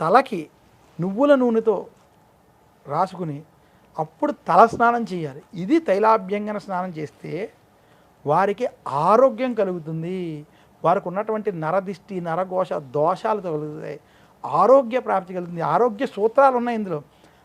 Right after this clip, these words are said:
ఆ రోజు కొత్త బట్టలు కట్టుకోవాలి, లక్ష్మీదేవిని పూజించాలి, సాయంత్రం సమయంలో దీపాలు వెలిగించాలి. ఇది నరక చతుర్దశి. ఇక దీపావళి రోజు విశేషంగా, దీపావళి రోజు లక్ష్మీ పూజ చేస్తాం. అందులోనూ జ్యోతిష్ శాస్త్రంలో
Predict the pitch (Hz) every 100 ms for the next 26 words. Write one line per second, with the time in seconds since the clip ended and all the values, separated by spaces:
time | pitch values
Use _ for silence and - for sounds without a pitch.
0 | - 143 175 214 226 - - - 240 226
1 | 240 214 185 175 175 160 143 151 - 208
2 | 262 262 247 220 170 180 180 175 160 160
3 | 156 160 160 160 160 151 123 180 214 240
4 | 226 190 170 151 - - _ _ _ -
5 | 208 233 196 190 208 190 160 151 147 -
6 | - _ 185 156 127 196 240 254 247 233
7 | 202 196 170 151 - 151 143 135 135 -
8 | _ _ _ - 139 143 208 220 226 220
9 | 214 208 185 190 226 175 160 - 208 247
10 | 196 208 175 180 151 170 147 185 220 185
11 | 190 254 - _ _ _ _ 151 165 254
12 | 294 233 254 220 - 202 208 254